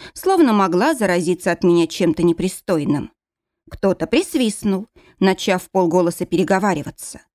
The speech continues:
У меня было ощущение, что меня опять столкнули в бассейн с водой.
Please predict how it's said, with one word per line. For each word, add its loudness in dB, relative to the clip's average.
У 4
меня 6
было 2
ощущение, -2
что -2
меня 2
опять -2
столкнули 0
в -2
бассейн 0
с -14
водой. -2